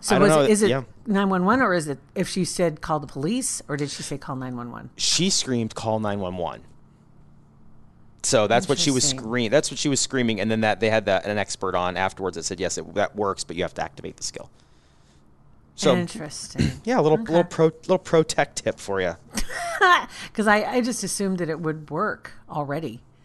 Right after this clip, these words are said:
Speaker 2: Yeah.
Speaker 1: because it does it. Like, I'll say "call" and then I say the number, it'll dial that number.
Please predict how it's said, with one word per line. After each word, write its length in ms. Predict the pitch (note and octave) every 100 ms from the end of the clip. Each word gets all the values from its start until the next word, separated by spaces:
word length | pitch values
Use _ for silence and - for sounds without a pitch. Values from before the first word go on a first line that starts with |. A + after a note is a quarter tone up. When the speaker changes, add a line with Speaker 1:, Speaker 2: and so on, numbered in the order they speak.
| _ - -
Speaker 2:
Yeah. 360 | D#3+ - C#3+ C3
Speaker 1:
because 560 | - - F#3+ F#3 F3 E3
it 180 | D#3+ D#3
does 160 | D#3+
it. 80 | D3+
Like, 200 | C#3+ C#3+
I'll 100 | D#3
say 200 | - D3
"call" 420 | C3+ - D#3 D3
and 120 | C#3+ C#3
then 60 |
I 80 | C3
say 260 | B2 - C#3+
the 80 |
number, 540 | B2+ D#3 F#3+ B2 G#2 C3 _ _ _ _ _ -
it'll 220 | C#3+ C3
dial 260 | C3 B2+ B2
that 140 | G2+
number. 460 | B2+ C#3+ A#2 -